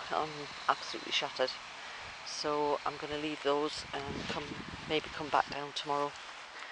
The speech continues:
Um, prize dandelion, I suppose I could pick a few leaves, use them as salad. Um, but as you can see, you know, I think this is bindweed that's actually died and then it's regrowing over itself here.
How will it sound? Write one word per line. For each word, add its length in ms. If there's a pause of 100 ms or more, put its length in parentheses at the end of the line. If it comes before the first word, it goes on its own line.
(360)
Um, 260 (880)
prize 240
dandelion, 640
I 100
suppose 340
I 120
could 140 (340)
pick 120
a 100
few 160
leaves, 340 (800)
use 140
them 100
as 80
salad. 360 (920)
Um, 460 (1500)
but 100
as 140
you 80 (100)
can 80
see, 560 (760)
you 120
know, 160
I 40
think 200
this 220
is 60 (100)
bindweed 400
that's 180
actually 360
died 360
and 100
then 120
it's 140
regrowing 520
over 240
itself 480
here. 220